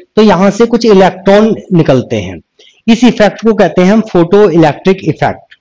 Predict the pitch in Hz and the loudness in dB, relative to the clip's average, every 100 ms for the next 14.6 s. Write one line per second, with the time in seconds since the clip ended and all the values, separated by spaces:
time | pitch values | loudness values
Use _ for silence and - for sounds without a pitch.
0 | _ _ _ - 190 214 233 214 180 156 | _ _ _ 0 2 2 2 0 0 2
1 | 208 214 196 185 165 156 196 196 170 160 | 0 2 2 2 2 2 0 0 2 2
2 | 160 - 190 147 151 143 214 226 - _ | 0 0 0 2 0 0 0 -2 -8 _
3 | - 170 165 165 - 202 226 196 156 139 | 0 2 2 0 -2 2 2 2 0 0
4 | 113 - 185 220 - 190 160 - _ _ | -4 -2 0 2 2 0 -2 -8 _ _
5 | - 180 185 190 240 226 233 170 - 165 | -4 0 2 0 0 2 0 0 0 -2
6 | 165 - _ - 247 233 190 160 135 156 | -2 -8 _ -4 0 2 2 2 0 -4
7 | 143 139 180 143 - _ _ _ 180 180 | -4 0 0 -2 -8 _ _ _ 0 0
8 | 180 196 180 208 208 208 - 196 226 202 | 0 -2 2 2 2 2 0 0 0 -2
9 | 185 196 185 180 165 160 151 151 156 151 | 0 0 2 2 2 2 0 0 0 0
10 | 170 151 143 147 143 - 143 151 147 147 | 0 0 2 2 0 0 0 0 0 0
11 | 165 185 175 180 180 175 143 143 131 139 | 2 2 2 2 2 0 0 0 0 0
12 | 160 185 185 185 180 190 208 202 - - | 0 2 2 2 4 4 2 0 -6 -20
13 | _ - _ - 190 196 220 202 214 202 | _ -20 _ -2 0 2 2 2 2 2
14 | 196 226 226 214 185 | 2 2 2 2 2